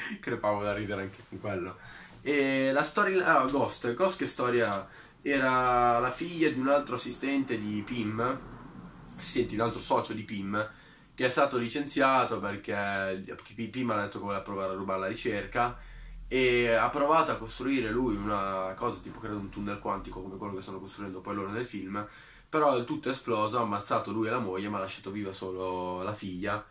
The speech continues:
che appunto Ava, Ghost, che però le sue cellule si scompongono, una cosa così più o meno,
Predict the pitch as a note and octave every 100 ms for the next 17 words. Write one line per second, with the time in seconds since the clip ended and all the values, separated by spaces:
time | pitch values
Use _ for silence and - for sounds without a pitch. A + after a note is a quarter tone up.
0 | _ - - G#2 F#2 F#2 F2+ - F#2+ G#2+
1 | A#2 - D2 - - A#2 - - - -
2 | - G#2+ C3 A#2+ B2+ B2+ A2 A2 G#2+ -
3 | A#2+ A2+ C3 A2+ A2+ A#2+ B2 A#2+ G#2 F#2+
4 | - - - F#2+ F#2+ F#2+ F#2+ F2 F2+ F#2+
5 | F#2+ G2+ G2 - G2 G2+ F#2+ F2+ F#2+ F2+
6 | G2 G#2